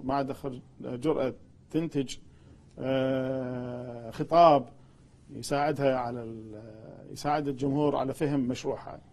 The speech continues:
برنامجها. لذلك حتى من تشكل الحكومة، كل البرامج الانتخابية اللي تطرحها الأحزاب تروح.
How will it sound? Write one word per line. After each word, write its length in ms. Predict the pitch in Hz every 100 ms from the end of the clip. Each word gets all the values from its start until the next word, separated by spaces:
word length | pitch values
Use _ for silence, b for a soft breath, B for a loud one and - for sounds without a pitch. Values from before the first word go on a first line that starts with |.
| -
برنامجها. 600 | 123 117 127 127 113 101 95 b b b b b
لذلك 300 | 135 165 180
حتى 240 | - 220 208
من 80 | 196
تشكل 380 | - 156 - 139
الحكومة، 540 | - 139 131 127 139
كل 220 | - 196
البرامج 440 | 202 170 151 147 131
الانتخابية 680 | 127 127 123 127 123 123 127
اللي 140 | 123
تطرحها 360 | - 151 151 165
الأحزاب 440 | 131 131 151 147
تروح. 320 | 143 117 -